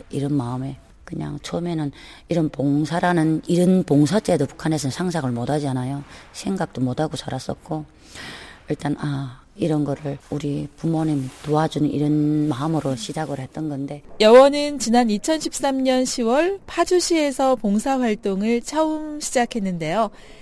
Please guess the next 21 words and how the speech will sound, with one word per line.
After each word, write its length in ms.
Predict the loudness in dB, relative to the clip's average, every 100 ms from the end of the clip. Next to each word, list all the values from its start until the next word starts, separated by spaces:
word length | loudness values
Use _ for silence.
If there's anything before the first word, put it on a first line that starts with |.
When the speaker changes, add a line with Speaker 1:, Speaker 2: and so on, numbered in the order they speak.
| -20 -6
Speaker 2:
한 200 | -2 2
명, 280 | 4 2 0
두 100 | 2
명이 340 | 4 4 2
모인 380 | 2 0 0 -4
봉사 420 | -2 0 2 0
단원들은 680 | 0 -2 -2 -2 -2 -4 -4 -10 -20 -10
이제 300 | -6 0 0
어느덧 480 | 2 0 -2 -4 -8 -10
스물여덟 600 | -8 -6 -4 -2 -2 -2
명이 260 | -4 -6
됐습니다. 640 | -6 -8 -8 -8 -4 -6 -6 -12 -20 -20 -20 -6
처음에는 600 | 4 6 6 0 -2 0
여성 400 | 2 2 0 -2
탈북민들이 640 | 0 -2 -2 -6 -2 -2 0
모여 320 | 0 0 0
만든 400 | -2 -4 -6 -6
단체라서 840 | -6 -4 -2 -2 -2 -2 -4 -4 -6
이름도 500 | -2 0 0 0 2
여원이라고 680 | 2 4 2 2 0 -2 -4
지었는데요. 720 | -2 -2 -4 -6 -4 -4